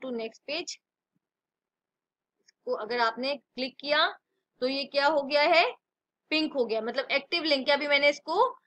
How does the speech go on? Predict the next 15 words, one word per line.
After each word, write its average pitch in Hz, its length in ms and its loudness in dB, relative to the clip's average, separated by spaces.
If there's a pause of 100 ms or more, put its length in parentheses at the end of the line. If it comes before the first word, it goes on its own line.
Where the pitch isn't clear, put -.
(320)
अ, 240 100 -8 (1080)
अभी 240 180 -6
मैंने 285 220 2
इसको 381 240 -2 (1300)
सिर्फ 392 180 0 (260)
क्या 302 160 6
करके 302 260 0
रखा 294 240 2
हुआ 349 100 4
है, 415 100 0
press 311 260 6
करके 302 240 -2
रखा 240 240 -4
हुआ 202 160 -4
है। 190 80 -8